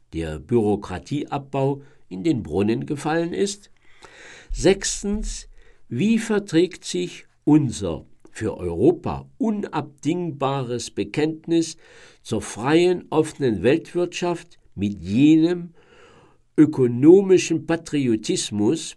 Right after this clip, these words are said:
besser Nationalismus, wie ihn derzeit vor allem Frankreich, aber auch Spanien, Polen und andere praktizieren? Wer setzt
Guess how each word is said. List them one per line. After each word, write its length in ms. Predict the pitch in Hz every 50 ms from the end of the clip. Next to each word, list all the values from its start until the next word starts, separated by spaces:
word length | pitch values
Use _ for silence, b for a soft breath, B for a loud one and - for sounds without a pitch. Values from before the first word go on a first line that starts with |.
| _ -
besser 340 | - 135 131 135 - 131 117
Nationalismus, 1500 | 104 98 110 127 135 135 - - - - 147 139 123 120 117 117 113 127 131 135 - 165 165 175 185 180 - - - _ _ _ _ _ _ _ -
wie 160 | - 98 110 117
ihn 320 | - 151 123 107 98 78
derzeit 720 | 90 120 147 160 156 - - 165 156 160 156 156 156 - - _ _ _ _ _ _ -
vor 260 | _ - - - - -
allem 240 | 98 92 85 82
Frankreich, 760 | 71 - - 107 120 135 135 135 147 147 139 139 143 139 - _ _ _ _
aber 260 | - - 87 82 -
auch 120 | - - -
Spanien, 800 | - - - 123 117 120 123 127 131 123 127 123 131 135 b b b b b b b _ - -
Polen 600 | - 127 131 131 131 123 117 120 131 135 131 - _ _ _
und 240 | - 95 85 - - -
andere 440 | 110 123 131 127 131 131 139 135 135
praktizieren? 920 | - 135 135 135 - - 147 143 - - 156 165 165 160 175 185 165 - - - - _ - - - - - - - - - - - - -
Wer 540 | 120 90 95 151 180 202 208 208 202 190
setzt 560 | 143 - 107 139 156 - - - - - -